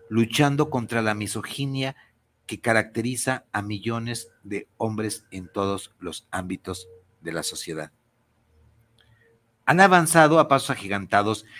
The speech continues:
en su conciencia libertaria e igualitaria. Han triunfado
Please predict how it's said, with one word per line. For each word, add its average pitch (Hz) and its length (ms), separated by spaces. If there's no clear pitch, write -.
en 117 120
su 127 160
conciencia 135 580
libertaria 113 960
e 104 80
igualitaria. 95 720
Han 107 180
triunfado 135 680